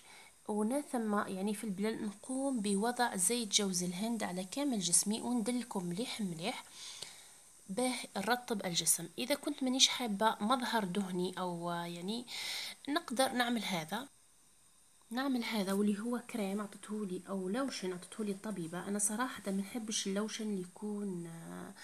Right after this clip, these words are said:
فيه، آه، كيما نقولوا حنا العطور. هذا رائع جدًا،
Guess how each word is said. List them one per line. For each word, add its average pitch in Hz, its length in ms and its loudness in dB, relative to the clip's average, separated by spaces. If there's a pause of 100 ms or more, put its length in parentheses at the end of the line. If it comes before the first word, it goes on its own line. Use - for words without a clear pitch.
(240)
فيه، 262 520 0
آه، 190 440 0 (480)
كيما 226 260 -4
نقولوا 214 320 -2
حنا 233 220 -2
العطور. 196 540 0
هذا 226 400 -2
رائع 196 340 -2
جدًا، 180 460 -2